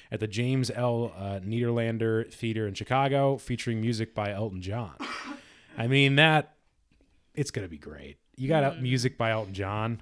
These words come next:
Speaker 1: Whew.
Speaker 2: I know. Yeah, that's a cool combination.
Speaker 1: I'm interested.
Speaker 2: I'm never that excited about musicals, but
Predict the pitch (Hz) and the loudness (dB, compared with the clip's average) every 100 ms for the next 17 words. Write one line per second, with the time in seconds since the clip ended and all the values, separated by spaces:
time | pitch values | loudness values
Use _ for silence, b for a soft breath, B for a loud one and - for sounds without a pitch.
0 | - 359 403 - 185 185 175 170 170 180 | -8 -6 -4 -6 -10 -10 -8 -8 -6 -6
1 | 185 262 - 190 190 170 151 147 139 - | -6 -12 -12 -12 -10 -12 -10 -12 -12 -14
2 | 175 190 _ _ _ _ _ - 107 107 | -14 -16 _ _ _ _ _ -14 -8 -6
3 | 95 92 82 98 95 226 254 285 208 190 | -8 -8 -10 -8 -8 -4 -4 -4 -2 -4
4 | 196 - 170 170 170 170 147 160 156 - | -4 -8 -8 -6 -8 -8 -10 -14 -16 -14
5 | 151 147 - 151 147 | -14 -14 -14 -12 -12